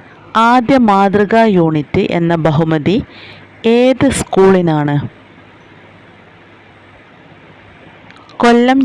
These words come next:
ജില്ലയിലെ ഗവൺമെന്റ് വി എച്ച് എസ് എസ് കടക്കൽ. ഏത് ആക്ട്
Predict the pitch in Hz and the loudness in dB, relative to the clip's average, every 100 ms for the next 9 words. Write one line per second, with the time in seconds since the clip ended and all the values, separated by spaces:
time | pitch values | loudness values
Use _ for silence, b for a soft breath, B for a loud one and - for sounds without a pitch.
0 | 214 175 165 156 151 165 247 B B - | 0 0 0 0 0 -2 -4 B B -8
1 | 170 202 202 214 196 185 233 - - 175 | -2 0 0 0 0 -2 -4 -10 -6 -2
2 | 202 214 220 - 208 196 226 - - - | 0 0 -2 -4 -4 -4 -4 -8 -12 -20
3 | - 190 165 165 - 156 139 - - - | -8 -6 -4 -6 -6 -6 -6 -10 -20 -20
4 | - - - - - - - - - - | -20 -20 -20 -20 -20 -20 -20 -20 -20 -20
5 | - - - - - - - - - - | -20 -20 -20 -20 -20 -20 -20 -20 -20 -20
6 | - - - B B B B - 233 262 | -20 -20 -20 B B B B -6 -2 0
7 | 277 294 - 190 196 208 - | 2 0 0 -2 -2 -4 -4